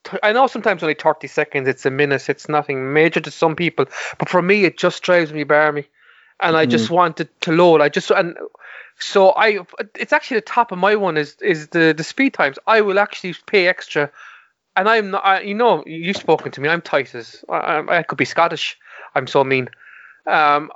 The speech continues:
Speaker 1: I, I kind of budget everything, and I, I kind of, like, do my wheeling and dealings and everything. But I will pay extra for the S S D drives into the back of the Xbox,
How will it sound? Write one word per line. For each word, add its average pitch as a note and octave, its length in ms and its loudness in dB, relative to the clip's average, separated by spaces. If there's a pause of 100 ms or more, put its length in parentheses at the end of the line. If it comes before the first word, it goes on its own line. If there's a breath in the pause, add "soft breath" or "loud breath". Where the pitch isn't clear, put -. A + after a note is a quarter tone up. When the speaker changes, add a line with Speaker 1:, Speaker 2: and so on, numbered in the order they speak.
Speaker 1:
I, D#3+ 520 2
I F3 40 -2
kind D#3+ 280 -2
of C3+ 120 -6
budget D3 320 0
everything, C#3 460 0
and C3+ 100 0
I, C#3+ 200 2
I C#3+ 60 0
kind C#3+ 240 -2
of, C3 100 -2
like, C3+ 200 0
do D3 80 2
my C#3+ 140 2
wheeling D3 320 2
and C#3+ 100 -2
dealings D#3 360 0
and C#3+ 80 2
everything. C#3 260 -2
But F3+ 80 2
I G3 140 6
will F#3+ 220 2
pay F3+ 320 2
extra D#3 340 -2
for - 140 -4
the C#3+ 120 -2
S C#3 160 -2
S D3 140 -2
D D#3+ 160 -4
drives C#3 340 0
into C3+ 160 -6
the C#3+ 80 -4
back C#3 220 -2
of C#3 40 -6
the C#3 60 0
Xbox, - 520 -4